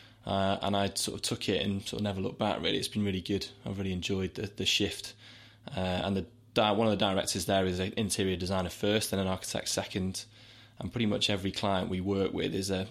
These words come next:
an owner-occupier. So they, you know, they take hold of the space after. So you have that dialogue, which really helps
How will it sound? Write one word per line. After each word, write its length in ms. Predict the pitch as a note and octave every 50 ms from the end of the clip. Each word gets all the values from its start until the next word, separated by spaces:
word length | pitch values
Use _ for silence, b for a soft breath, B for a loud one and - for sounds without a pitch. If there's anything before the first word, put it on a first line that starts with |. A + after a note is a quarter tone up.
| - -
an 140 | - A2 G#2
owner-occupier. 720 | G#2 G#2+ G#2+ G#2 A2 A2 - - - - B2 C3+ D3+ C#3+ - B B B B B B B B B B B
So 400 | - - - - G#2 G2 F#2+ F#2
they, 220 | F2+ F#2+ F2+ F2+
you 260 | F2+ F2+ - A2 G#2
know, 140 | F#2+ F#2 F2+
they 140 | F2+ F2+ E2+
take 260 | - - - G2 -
hold 180 | - G2+ F#2+ F2+
of 80 | F2
the 60 | F2+
space 340 | F2 - - F#2 F2+ F#2 -
after. 340 | G#2 F#2+ - - - - -
So 120 | - - -
you 80 | -
have 160 | - G2 - -
that 220 | A2+ A2 - -
dialogue, 420 | G#2 F#2 F#2 F#2 F#2 F2+ E2+ F2 -
which 200 | - - - -
really 140 | - F2+ F2+
helps 540 | E2 E2 F#2 F2+ - - - - - -